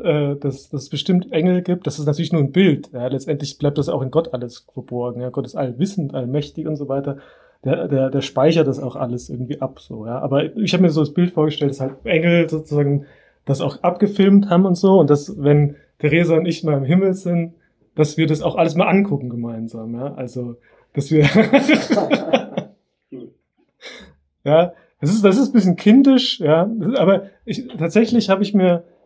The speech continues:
äh, tatsächlich, äh, ist mir da noch aufgegangen, dass es eigentlich auch ein guter Kern hat, den Gott wahrscheinlich gefällt, ja. Und zwar geht es ja auch, es geht ja auch, auch um, um Liebe und Gemeinschaft, ne, dass ich das mit Theresa teilen möchte und so. Das ist vielleicht auch die, die gute Seite so, ja.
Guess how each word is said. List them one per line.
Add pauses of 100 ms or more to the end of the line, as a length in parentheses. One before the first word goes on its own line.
(540)
äh, (300)
tatsächlich,
äh,
ist
mir
da
noch
aufgegangen,
dass
es
eigentlich
auch
ein
guter
Kern
hat,
den
Gott
wahrscheinlich
gefällt, (240)
ja. (360)
Und
zwar
geht
es
ja
auch, (100)
es
geht
ja
auch,
auch
um,
um
Liebe
und
Gemeinschaft,
ne,
dass
ich
das
mit
Theresa
teilen
möchte
und
so.
Das
ist
vielleicht
auch
die,
die
gute
Seite
so,
ja.